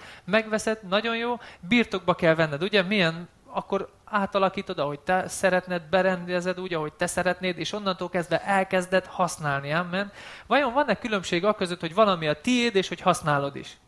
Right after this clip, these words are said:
Nagyon nagy a különbség. Amen. Lehet valami úgy a tiéd, hogy más élvezi annak az előnyeit, és nem te. Például,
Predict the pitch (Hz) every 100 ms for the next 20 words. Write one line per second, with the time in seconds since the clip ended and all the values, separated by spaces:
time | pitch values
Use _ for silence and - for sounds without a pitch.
0 | _ _ _ _ _ _ 160 170 165 180
1 | 175 156 151 156 156 151 147 - 62 58
2 | - _ - 170 160 175 208 - _ _
3 | _ _ _ _ _ _ - 185 208 190
4 | 202 196 180 226 180 156 - 233 254 254
5 | - - - 180 190 196 - 196 226 180
6 | - 226 214 160 151 160 156 160 165 190
7 | 160 151 139 - - - _ - - 175
8 | 160 147 156 151 - - 233 214 170 156